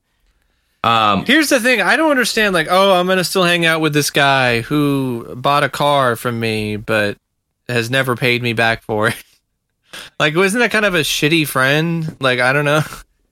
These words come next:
Speaker 2: Like, I don't know. I don't know if I'd wanna still be friends with that guy.
Speaker 1: Yeah, and yeah, like, why are you, why are you partying with a guy who literally owes you thousands of,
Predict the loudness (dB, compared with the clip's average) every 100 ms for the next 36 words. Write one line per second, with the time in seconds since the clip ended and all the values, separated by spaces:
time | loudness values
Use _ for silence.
0 | _ _ _ _ _ _ _ _ _ _
1 | -4 0 2 2 2 0 2 2 2 0
2 | 0 2 2 0 2 0 0 -2 0 0
3 | 0 0 0 0 0 0 0 0 0 2
4 | 4 4 2 4 4 4 4 4 2 2
5 | 2 4 4 2 2 2 2 0 0 2
6 | 2 2 2 2 2 2 2 2 4 4
7 | 4 2 2 0 0 2 2 2 2 0
8 | -4